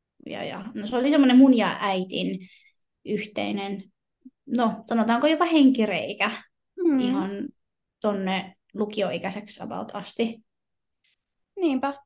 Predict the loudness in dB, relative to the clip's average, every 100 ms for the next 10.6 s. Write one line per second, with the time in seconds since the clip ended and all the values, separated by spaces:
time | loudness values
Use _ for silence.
0 | _ _ _ _ _ _ -6 -4 -2 -4
1 | -6 _ _ _ _ _ _ _ _ _
2 | -12 -2 0 2 0 0 0 0 0 -2
3 | -2 -2 2 0 2 0 2 2 2 0
4 | -2 -4 -4 -2 -4 -4 -8 -6 -4 -2
5 | 2 2 0 -4 -2 -4 -4 -6 -4 -4
6 | 0 0 -2 -6 _ -6 -4 0 0 -2
7 | -14 -12 -4 -2 0 0 -2 -2 0 2
8 | 6 6 8 4 2 -2 0 0 0 0
9 | 0 0 -4 -2 0 2 0 -2 -4 -2
10 | -2 -2 -4 -4 -2 -2